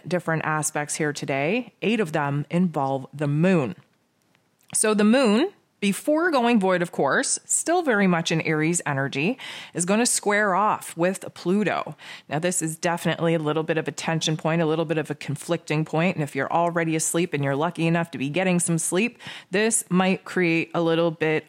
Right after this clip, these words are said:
of a nightmare situation, only because, of course, the shadow realm gets blown wide open when Pluto is involved. He is the great transformer, but we're struggling right now, especially with the moon in Aries. We just wanna move forward.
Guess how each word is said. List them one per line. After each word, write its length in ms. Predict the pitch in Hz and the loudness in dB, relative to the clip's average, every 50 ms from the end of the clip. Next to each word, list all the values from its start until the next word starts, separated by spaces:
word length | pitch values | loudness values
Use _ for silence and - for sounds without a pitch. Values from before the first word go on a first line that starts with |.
| - | -4
of 220 | - 156 151 147 - | -2 -2 -2 -2 -2
a 140 | - 160 156 | -2 -2 0
nightmare 640 | 143 147 147 151 127 - - 151 147 143 139 139 143 | 0 0 -2 -2 -4 -4 -2 -2 0 0 0 -2 -2
situation, 920 | 143 - 151 143 143 - - 143 151 160 160 151 - - 139 85 - - 143 - - | -2 -4 -4 -4 -4 -4 -4 -2 0 0 0 0 0 0 0 -2 -4 -8 -10 -8 -6
only 200 | 151 156 151 156 | -4 -2 0 0
because, 460 | 156 151 - - - 143 143 151 - | -2 -4 -4 -4 -4 -2 -2 -2 -2
of 100 | 143 - | -4 -6
course, 340 | - - 147 143 143 170 - | -6 -4 -2 -2 -2 -2 -4
the 140 | - - 131 | -6 -6 -4
shadow 600 | - - - - 180 156 160 160 156 151 147 143 | -4 -2 -2 0 0 0 0 0 0 0 -2 -2
realm 440 | - 139 143 151 147 143 156 185 190 | -4 -4 -2 0 0 2 4 4 4
gets 220 | 175 160 135 - - | 4 2 0 -4 -4
blown 340 | - 156 151 147 147 147 | -2 0 0 0 0 0
wide 240 | 143 143 139 139 139 | 0 0 0 0 -2
open 340 | 139 135 131 - 160 196 233 233 - - - - - - | -2 -2 -2 0 0 0 0 0 -4 -14 -16 -18 -12 -6
when 160 | - 151 143 | -4 -2 -2
Pluto 480 | 143 - - 151 151 143 139 135 135 - | -2 -2 -2 0 0 0 0 0 -2 -2
is 180 | - 143 139 - | 0 0 0 0
involved. 600 | 131 135 135 135 - 135 135 135 147 196 - - | 0 -2 -2 -2 -2 0 0 0 0 -2 -4 -4
He 180 | - 147 156 165 | -2 0 0 2
is 140 | 185 190 | 0 0
the 80 | 185 170 | -2 -4
great 280 | - 151 156 147 - - | -2 -2 -2 -2 -2 -2
transformer, 720 | - - 151 147 143 143 - - - 139 135 143 156 180 | -2 -2 0 0 0 -2 -4 -4 -2 -2 0 0 0 0
but 200 | 180 180 165 - | 0 0 -2 0
we're 80 | 185 202 | 0 -2
struggling 640 | - - - 302 302 294 247 240 190 156 156 151 | 0 0 0 0 0 2 2 2 2 2 2 2
right 220 | 147 147 143 139 | 0 0 0 0
now, 220 | 139 139 131 123 117 | 0 -2 -2 -2 -2
especially 460 | 170 - - 196 190 - - 208 208 | -4 -4 -4 -4 -4 -4 -2 -2 0
with 180 | 196 190 190 - | 0 0 -2 0
the 80 | 190 | 2
moon 240 | 180 180 185 185 180 | 2 4 4 4 4
in 100 | 180 180 | 4 4
Aries. 400 | 180 180 175 165 143 117 120 - | 4 4 4 2 2 0 -4 -6
We 80 | 135 147 | -6 -4
just 220 | - 202 220 - | -4 -4 -2 0
wanna 220 | 214 202 196 185 | 2 2 4 4
move 240 | 180 175 175 180 175 | 4 4 4 2 0
forward. 540 | - - 170 175 165 160 151 123 78 - - | 0 0 0 0 2 2 0 0 -2 -4 -8